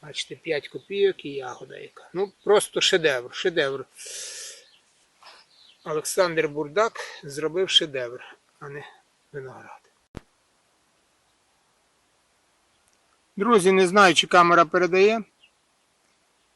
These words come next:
Стараюсь вам показати, але є шістнадцять відсотків цукру.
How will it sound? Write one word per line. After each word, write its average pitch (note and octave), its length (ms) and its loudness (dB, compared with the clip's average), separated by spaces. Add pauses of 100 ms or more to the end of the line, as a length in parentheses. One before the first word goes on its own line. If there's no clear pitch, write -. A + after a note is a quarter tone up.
(1400)
Стараюсь F3 560 4
вам D#3+ 160 2
показати, F3 540 2
але E3 140 2
є F#3 100 6
шістнадцять F#3+ 600 -2
відсотків D3+ 520 -8
цукру. - 400 -16